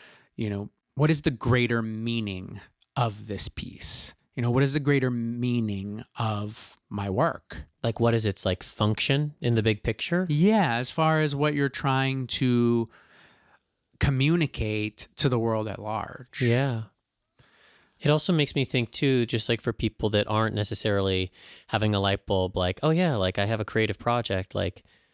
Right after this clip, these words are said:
Speaker 2: sometimes it's just, like, the creativity of your presence.
Speaker 1: Mm, mm-hmm.
Speaker 2: Like, people forget that just your presence can be healing when you are creatively engaging with people.
Speaker 1: Totally.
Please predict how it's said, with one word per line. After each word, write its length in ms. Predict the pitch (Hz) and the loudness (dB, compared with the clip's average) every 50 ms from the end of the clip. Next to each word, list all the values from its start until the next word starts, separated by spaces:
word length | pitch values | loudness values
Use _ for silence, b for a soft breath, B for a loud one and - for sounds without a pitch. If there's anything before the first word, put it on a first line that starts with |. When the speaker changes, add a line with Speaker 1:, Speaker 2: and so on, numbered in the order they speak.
| b b b | b b b
Speaker 2:
sometimes 440 | - - 139 147 180 214 214 180 | -2 0 2 2 2 2 2 0
it's 160 | 143 117 - - | 0 -2 -2 -2
just, 220 | - 120 - - | 0 0 0 0
like, 220 | 123 107 104 - | 0 0 0 -2
the 80 | - 120 | -6 -8
creativity 640 | - - 127 120 107 107 - - 123 113 113 110 107 | -6 0 0 2 2 0 0 -2 -2 0 0 0 0
of 80 | 95 | 0
your 100 | 98 87 | -2 -4
presence. 760 | 82 - - 110 104 98 - 80 71 62 - - - - - - | -6 -4 -2 0 0 0 0 -4 -6 -4 -4 -2 0 0 -2 -2
Speaker 1:
Mm, 480 | 139 147 170 180 175 165 151 131 120 - | -4 -4 -4 -2 -2 0 0 -2 -2 -2
mm-hmm. 380 | 135 131 123 98 131 127 131 131 | -4 -6 -4 -4 -4 -2 0 0
Speaker 2:
Like, 120 | 127 185 | 0 2
people 260 | 190 160 156 - 147 - | 2 0 0 0 -4 -2
forget 420 | - 151 131 117 131 120 120 - | -2 -4 0 0 0 0 0 -2
that 100 | - 110 | -4 -6
just 280 | 101 - 127 120 - - | -2 0 -2 -2 0 0
your 100 | 123 110 | 0 0
presence 800 | - - - - 107 101 101 123 143 165 196 - - - - - - | 0 -2 -4 -2 0 2 2 2 2 2 2 2 0 0 0 -2 -4
can 260 | - - 151 127 123 | -2 0 0 0 2
be 140 | 113 117 104 | 0 0 -2
healing 600 | - - 107 101 110 120 131 147 165 175 175 170 - | -2 -2 0 0 2 2 2 0 0 -2 -4 -6 -2
when 160 | 127 120 123 | -2 0 2
you 120 | 120 117 117 | 2 2 2
are 100 | 107 104 | 2 0
creatively 800 | - - - 127 113 107 104 101 110 110 113 107 113 107 104 98 | -2 -4 -2 0 2 4 4 4 4 2 2 2 2 2 2 2
engaging 540 | 95 95 95 110 98 90 95 101 95 85 85 | 2 2 2 2 2 2 2 0 0 0 -2
with 180 | 85 - - | -4 -6 -6
people. 460 | - - 82 - - 78 67 - - _ - | -6 -6 -6 -4 -6 -6 -6 -6 -12 _ -6
Speaker 1:
Totally. 600 | - 127 120 120 117 110 104 104 104 104 110 | -2 -2 0 0 0 -2 -2 -4 -6 -6 -8